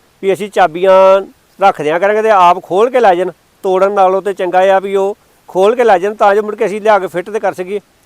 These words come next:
ਜਿਹੜੀ ਪਾਈਪ ਤੋੜ ਦਿੱਤੀ ਆ ਉਹ ਦੁਬਾਰਾ ਪਾਈਪ ਦਾ ਵੀ ਉਹਨਾਂ ਨੂੰ ਖਰਚਾ ਪੈ ਗਿਆ। ਤੇ ਉਹ ਚੋਰਾਂ ਅੱਗੇ ਇਹ ਰਿਕੁਐਸਟ ਹੈ, ਰਿਕੁਐਸਟ ਹੀ ਕਰ ਸਕਦੇ ਜ਼ਿਮੀਂਦਾਰ ਵੀ ਅੱਗੇ ਤੋਂ ਵੀ ਇਹ ਇਸ ਤਰ੍ਹਾਂ ਨਾ ਕੀਤਾ ਜਾਏ।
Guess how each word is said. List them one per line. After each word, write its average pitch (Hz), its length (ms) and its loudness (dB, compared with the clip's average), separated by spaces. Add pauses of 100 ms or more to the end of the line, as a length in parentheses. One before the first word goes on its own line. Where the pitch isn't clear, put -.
(100)
ਜਿਹੜੀ 170 140 -6
ਪਾਈਪ 180 280 0
ਤੋੜ 180 280 -2
ਦਿੱਤੀ 214 280 -4
ਆ 208 100 4
ਉਹ 202 100 0
ਦੁਬਾਰਾ 180 240 0
ਪਾਈਪ 147 280 -4
ਦਾ 170 140 -2
ਵੀ 214 200 -6
ਉਹਨਾਂ 202 180 -4
ਨੂੰ 208 80 -10
ਖਰਚਾ 190 280 -6
ਪੈ 185 140 -4
ਗਿਆ। 185 160 -6 (680)
ਤੇ 151 320 -4 (400)
ਉਹ 175 180 -6
ਚੋਰਾਂ 175 340 -4
ਅੱਗੇ 185 260 -2
ਇਹ 214 60 2
ਰਿਕੁਐਸਟ 190 380 -6
ਹੈ, 175 120 -4 (680)
ਰਿਕੁਐਸਟ 190 380 -2
ਹੀ 247 40 -6
ਕਰ 214 200 2
ਸਕਦੇ 226 340 -2
ਜ਼ਿਮੀਂਦਾਰ 214 480 2 (580)
ਵੀ 175 520 -2 (640)
ਅੱਗੇ 165 140 -6
ਤੋਂ 180 200 -2
ਵੀ 185 380 -4
ਇਹ 175 40 -6 (240)
ਇਸ 147 100 -12
ਤਰ੍ਹਾਂ 175 120 -6
ਨਾ 160 180 0
ਕੀਤਾ 214 220 -2
ਜਾਏ। 220 240 2